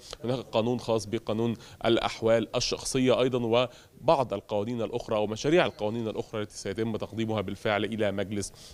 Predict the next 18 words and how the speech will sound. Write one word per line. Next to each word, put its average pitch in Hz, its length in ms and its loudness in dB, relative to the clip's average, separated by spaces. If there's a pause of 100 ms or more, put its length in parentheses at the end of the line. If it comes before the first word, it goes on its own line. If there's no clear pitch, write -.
(120)
النواب. 107 360 4
بالإضافة 107 400 0
لذلك 135 340 -2
أيضا 117 280 2
تحدث 104 420 -6
الدكتور 101 380 -4
مصطفى 101 340 -6
مدبولي 104 400 -2
عن 104 220 0 (340)
ملف 113 300 4
الكهرباء 101 680 0
وأين 131 720 0
وصلنا 127 420 0
فيما 113 300 -2
يتعلق 117 480 0
بالحفاظ 117 560 2 (800)
على 120 180 4
استمرارية 117 600 0